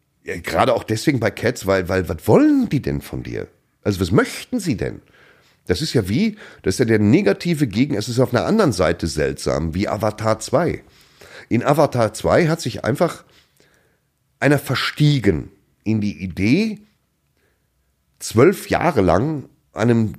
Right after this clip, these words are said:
C-G-I-Film rumzuschrauben. Wo er dann irgendwann gesagt hat, „Pass mal auf, Handlung ist jetzt auch nicht so wichtig.“ Der muss halt ballern, der muss sein wie Phantasialand als ein Film, in einem perfekten drei D mit perfektem Ton.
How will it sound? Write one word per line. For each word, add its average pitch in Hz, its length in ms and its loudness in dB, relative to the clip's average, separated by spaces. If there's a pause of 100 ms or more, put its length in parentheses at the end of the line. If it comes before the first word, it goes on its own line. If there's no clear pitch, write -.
C-G-I-Film 120 1000 -2
rumzuschrauben. 76 1200 -4 (720)
Wo 104 160 0
er 123 60 2
dann 127 140 0
irgendwann 156 360 4
gesagt 135 220 2
hat, - 40 -18
„Pass 135 160 -6
mal 147 80 0
auf, 110 180 -2
Handlung 151 320 0
ist 139 80 -6
jetzt 139 120 -8
auch 131 120 -4
nicht 98 200 -4
so 139 520 2
wichtig.“ - 540 -8 (680)
Der 90 100 -2
muss 131 200 0
halt 170 220 0
ballern, 131 360 2
der 65 80 -2
muss 98 180 -2
sein 139 200 0
wie 147 40 -2
Phantasialand 104 840 0
als - 240 -6
ein 117 260 2
Film, 87 380 0 (100)
in 92 120 -2
einem 95 120 -2
perfekten 139 460 -2
drei 110 220 2
D 104 180 4
mit 98 160 0
perfektem - 560 -2
Ton. 80 360 2